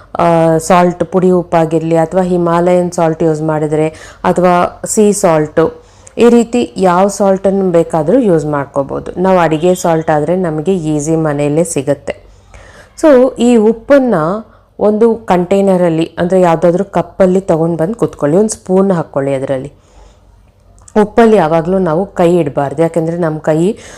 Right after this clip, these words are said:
ಆ, ಶುದ್ಧ ಇರಲ್ಲ. ಪ್ಲಸ್ ಏನೇನ್ ಎಮೋಷನ್ಸ್ ಇರುತ್ತೋ ನಮ್ ಕೈಯಲ್ಲಿ ಅದು ಉಪ್ಪಿಗೆ ಪಾಸ್ ಆಗತ್ತೆ. ಹಾಗಾಗಿ ನಾವು ಅಡಿಗೆ ಮಾಡುವಾಗ ಸಹ ಉಪ್ಪಲ್ಲಿ ನಮ್ಮ ಕೈ ಇಡ್ಬಾರ್ದು, ಇಟ್ರು ತೊಳ್ಕೊಂಡೇ ಇಡ್ಬೇಕು. So ಈಗ ಈ ಮ್ಯಾನಿಫೆಸ್ಟೇಷನ್‌ಗೆ,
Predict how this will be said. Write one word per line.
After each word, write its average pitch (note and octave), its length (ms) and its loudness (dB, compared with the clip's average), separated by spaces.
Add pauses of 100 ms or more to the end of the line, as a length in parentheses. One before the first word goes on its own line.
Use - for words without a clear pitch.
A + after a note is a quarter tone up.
(220)
ಆ, E3+ 160 4
ಶುದ್ಧ E3 300 0
ಇರಲ್ಲ. E3 340 2
ಪ್ಲಸ್ F3+ 320 -2
ಏನೇನ್ E3+ 360 0
ಎಮೋಷನ್ಸ್ E3 540 -2
ಇರುತ್ತೋ D#3 280 -2
ನಮ್ D#3+ 180 -2
ಕೈಯಲ್ಲಿ D3+ 440 0
ಅದು D#3+ 260 2
ಉಪ್ಪಿಗೆ D#3+ 340 -2
ಪಾಸ್ C#3+ 340 -4
ಆಗತ್ತೆ. - 680 -12
ಹಾಗಾಗಿ E3 440 2
ನಾವು F3+ 260 2
ಅಡಿಗೆ D#3+ 300 0
ಮಾಡುವಾಗ D#3 480 -2
ಸಹ D3+ 320 -4 (420)
ಉಪ್ಪಲ್ಲಿ F#3+ 540 2
ನಮ್ಮ E3+ 280 0
ಕೈ D3+ 440 -2
ಇಡ್ಬಾರ್ದು, D3+ 460 0
ಇಟ್ರು G3+ 320 2
ತೊಳ್ಕೊಂಡೇ E3 580 0
ಇಡ್ಬೇಕು. C3+ 460 -6 (600)
So B3+ 140 6
ಈಗ A#3 240 2 (420)
ಈ A3 140 0
ಮ್ಯಾನಿಫೆಸ್ಟೇಷನ್‌ಗೆ, F3 1120 -2